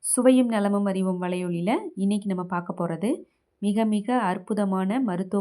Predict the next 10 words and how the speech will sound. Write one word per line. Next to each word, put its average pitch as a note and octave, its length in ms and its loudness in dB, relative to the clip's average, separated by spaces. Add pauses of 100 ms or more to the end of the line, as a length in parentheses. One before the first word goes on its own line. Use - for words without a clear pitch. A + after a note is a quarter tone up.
பயன்கள் F3 360 -2
கொண்ட E3+ 220 -2 (220)
பிரண்டையை G#3+ 520 0 (120)
பயன்படுத்தி E3+ 580 -4 (120)
பிரண்டை F#3+ 320 -2 (120)
குழம்பு F3 340 0 (120)
எப்படி F3 180 -4
செய்யறதுன்னு E3 440 -4
தான் F3 140 -4
பார்க்க E3+ 200 -4